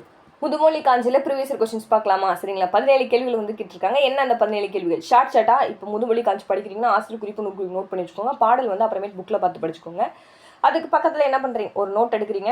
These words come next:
நாலடியா சொல்லியிருக்கேன், நாலு மணிக்கு அடிக்க சொல்லியிருக்கேன். அடுத்து பழமொழி நானூறு சொல்லிட்டேன். ஒரு நோட் எடுக்கிறீங்க, நாலடியால நூறு குறிப்பு என்ன நோட் பண்ணிக்கிங்க.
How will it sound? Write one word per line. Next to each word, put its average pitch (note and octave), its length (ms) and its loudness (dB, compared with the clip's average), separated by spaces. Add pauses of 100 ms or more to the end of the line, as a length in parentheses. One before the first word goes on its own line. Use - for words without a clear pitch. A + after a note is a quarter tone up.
நாலடியா G3+ 440 -2
சொல்லியிருக்கேன், G#3+ 260 -2
நாலு F#3+ 200 2
மணிக்கு G3 220 -6
அடிக்க G3 260 -6
சொல்லியிருக்கேன். F3+ 320 0 (220)
அடுத்து G#3+ 220 -4
பழமொழி G3+ 320 0
நானூறு F#3 380 -2
சொல்லிட்டேன். D#3+ 300 -4
ஒரு F#3 200 -4
நோட் A3 160 0
எடுக்கிறீங்க, G#3 380 -4
நாலடியால G3 400 0
நூறு G#3 240 -6
குறிப்பு G3 240 -10
என்ன F#3 160 -4
நோட் F#3 40 0
பண்ணிக்கிங்க. F#3 480 -8